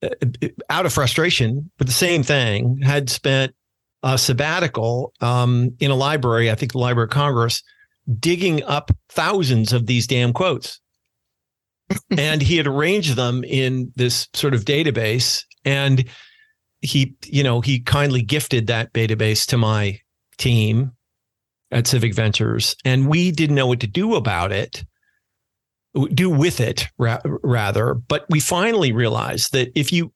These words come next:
Speaker 1: if you show people these quotes way back in history, right? Like, that people have been saying the same things for hundreds of years. If you, if you give them that context, then it becomes so clear what these strategies are and why you shouldn't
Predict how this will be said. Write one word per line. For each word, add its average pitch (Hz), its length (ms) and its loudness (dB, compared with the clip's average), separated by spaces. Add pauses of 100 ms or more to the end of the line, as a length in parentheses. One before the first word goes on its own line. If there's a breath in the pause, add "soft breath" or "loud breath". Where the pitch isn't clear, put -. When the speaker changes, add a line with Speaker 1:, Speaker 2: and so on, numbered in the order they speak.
(400)
Speaker 1:
if 160 160 0
you 185 100 2
show 240 540 0
people 190 400 0
these 143 240 0
quotes - 680 -4 (840)
way 180 360 0
back 180 300 0
in 143 80 4
history, 143 640 0 (280)
right? 135 380 0
Like, 151 180 0
that 175 160 0
people 220 240 2
have 202 60 2
been 170 100 2
saying 170 260 2
the 135 60 0
same 156 240 0
things 143 200 0
for 147 100 -2
hundreds 131 320 0
of 127 80 0
years. 175 380 2
If 135 160 -2
you, 160 200 -2 (640 loud breath)
if 190 200 0
you 185 180 0 (160)
give 226 400 0
them 147 240 2
that 127 200 0
context, 233 680 -2
then 156 140 0
it 165 60 -2
becomes 170 380 0
so 190 440 0
clear 190 420 0
what 147 220 -2
these 147 220 -2
strategies 165 680 0
are 127 300 0
and 139 160 0
why 156 180 2
you 147 220 2
shouldn't 214 720 0